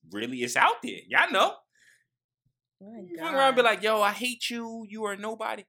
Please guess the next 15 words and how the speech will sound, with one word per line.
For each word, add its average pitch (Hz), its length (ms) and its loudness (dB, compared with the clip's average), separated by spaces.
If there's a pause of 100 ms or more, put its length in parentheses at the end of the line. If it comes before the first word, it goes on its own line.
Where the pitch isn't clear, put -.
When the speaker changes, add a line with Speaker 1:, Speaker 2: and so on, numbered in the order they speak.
(120)
Speaker 1:
Matter 202 120 -2
of 185 60 -10
fact, 240 260 -4
that 214 100 -6
happened 208 340 -6
not 175 160 0
too 180 80 -8
long 175 300 0
ago. 101 340 -2 (120)
Some 143 340 -10
dude 139 300 -6
in 120 80 -10
college, 147 580 -6
some 131 160 -12
chick, 156 320 -10